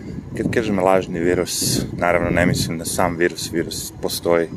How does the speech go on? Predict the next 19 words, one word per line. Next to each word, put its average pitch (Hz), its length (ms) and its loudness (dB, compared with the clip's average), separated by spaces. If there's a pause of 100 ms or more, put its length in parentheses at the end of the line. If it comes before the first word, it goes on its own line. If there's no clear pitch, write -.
(640)
to 80 100 -4
svi 85 220 -2
znamo. 82 380 0 (880)
Određeni 80 500 -4
broj 82 160 -2
ljudi 80 260 -2
je 85 40 0
umro 87 240 0
od 78 100 -4
toga, 80 340 2
ali, 78 200 0 (1200)
a, 82 160 2 (280)
cela 92 320 6
ta 98 100 4
fama 98 520 2
i 85 60 -4
sve 92 260 2
okolo, 87 520 2 (800)
reklamiranje, 87 1000 2